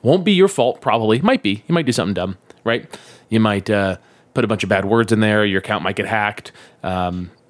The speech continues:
or maybe you just trigger Facebook on a bad day and Facebook puts you into a queue for a manual review, and that queue is really long and it takes weeks for them to get to you and to finally resolve it.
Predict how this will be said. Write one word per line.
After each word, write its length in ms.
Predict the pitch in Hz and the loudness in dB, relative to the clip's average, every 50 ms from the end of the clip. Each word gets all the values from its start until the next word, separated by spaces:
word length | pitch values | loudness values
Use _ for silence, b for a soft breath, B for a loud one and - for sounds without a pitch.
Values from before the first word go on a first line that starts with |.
| _ _ _ _ - - _ _ _ _ _ _ _ | _ _ _ _ -16 -16 _ _ _ _ _ _ _
or 260 | 127 131 151 190 208 | 2 4 4 4 2
maybe 300 | 175 147 135 147 151 190 | 2 0 0 0 2 2
you 160 | 180 175 175 | 4 4 4
just 260 | 156 180 175 - - | 2 2 -2 -2 -6
trigger 640 | - - - 147 151 151 147 160 156 156 156 143 - | -10 -6 0 0 0 2 2 2 4 4 2 2 -2
Facebook 500 | - - 143 143 139 - - 151 - 139 | -2 0 0 0 0 2 0 0 0 0
on 80 | 131 | -2
a 40 | 131 | -2
bad 260 | 120 127 127 127 127 | -2 -2 -2 -2 0
day 320 | 120 131 139 147 160 160 135 | 0 0 2 2 2 2 2
and 140 | 113 117 113 | 0 -2 -2
Facebook 520 | - 127 123 - - 127 131 120 - _ | -2 -2 -2 -2 0 0 0 0 -2 _
puts 220 | - 135 - - | -8 -6 -2 0
you 100 | 131 127 | 2 2
into 180 | 123 120 120 113 | 2 2 2 0
a 60 | 113 | 0
queue 240 | - - - 139 131 | -2 0 0 0 0
for 160 | - - 123 | 0 0 -2
a 40 | 117 | 0
manual 360 | 113 117 117 117 120 113 113 | 0 0 0 0 0 2 2
review, 480 | 110 110 101 107 135 170 190 202 196 165 | 0 0 0 2 4 6 6 6 6 4
and 80 | 120 | 2
that 160 | 107 - - - | 0 -6 -10 -12
queue 240 | - - 120 123 | -6 -4 -2 -2
is 120 | 120 110 117 | -2 -4 -4
really 220 | 120 120 117 113 | -4 -4 -2 -2
long 380 | 107 107 123 151 170 180 185 175 | -2 0 2 2 2 2 0 -2
and 120 | - 113 107 | -4 -6 -8
it 100 | - - | -8 -10
takes 240 | - 117 113 - | -12 -12 -10 -8
weeks 220 | 117 120 127 127 - | -6 -6 -6 -6 -6
for 120 | - - | -6 -4
them 140 | 110 104 104 | -4 -2 -4
to 60 | 107 | -2
get 160 | 107 147 143 - | -2 -4 -4 -4
to 120 | - 147 | -2 0
you 140 | 139 135 131 | 2 2 2
and 100 | 117 101 | 2 0
to 60 | 98 | -4
finally 300 | - - 113 110 104 104 | -6 -4 -4 -2 -2 -2
resolve 340 | 98 104 98 113 120 123 - | -4 -2 0 0 0 0 0
it. 140 | 76 - | -2 -4